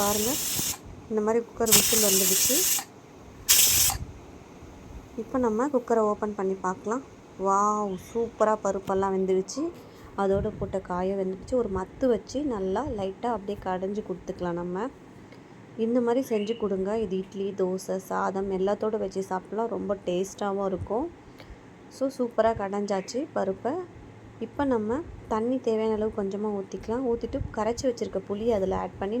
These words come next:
நல்லா கலக்கி கொடுத்துடலாம். கொடுத்துட்டு பக்கத்துலேயே கொஞ்சமா கொதிக்க வைக்கலாம். நல்லா கொதி வரட்டும். நம்மளுடைய சாம்பார் சூப்பரா இருக்கும். இந்த மாதிரி நல்ல ஒரு சத்தான சாம்பார் இது. So, வித்தியாசமாவும் இருக்கும், ரொம்ப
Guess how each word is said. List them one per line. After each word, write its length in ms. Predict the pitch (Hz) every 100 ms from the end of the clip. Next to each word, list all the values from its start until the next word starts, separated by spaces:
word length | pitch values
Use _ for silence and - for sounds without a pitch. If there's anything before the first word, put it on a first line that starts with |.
| 226
நல்லா 220 | 185 196 190
கலக்கி 280 | 190 196 -
கொடுத்துடலாம். 480 | 180 - 175 202 311 - - - -
கொடுத்துட்டு 340 | 233 262 - 302 226
பக்கத்துலேயே 460 | - 214 226 269 - - - - -
கொஞ்சமா 360 | 277 262 262 311 -
கொதிக்க 320 | 220 220 233
வைக்கலாம். 320 | 208 202 214 208
நல்லா 180 | 196 240 220
கொதி 220 | 190 220 202
வரட்டும். 420 | 185 175 208 320 - - - - - - - - - - - - 208
நம்மளுடைய 400 | 202 190 190 190
சாம்பார் 500 | 190 190 190 196 294 - - - - - - - - - - - - - - -
சூப்பரா 500 | 233 240 - 233 233
இருக்கும். 340 | 240 233 208 233
இந்த 120 | 226 196
மாதிரி 200 | 196 202 269 269 202
நல்ல 300 | 208 240 269 233
ஒரு 140 | 220 254
சத்தான 560 | - 196 - 247 240 247 247
சாம்பார் 460 | 196 202 196 196 196
இது. 180 | 190 214 359 - - - - - - - - -
So, 60 | 285
வித்தியாசமாவும் 680 | 240 - 269 269 254 240 240
இருக்கும், 220 | 214 247 233
ரொம்ப 140 | 214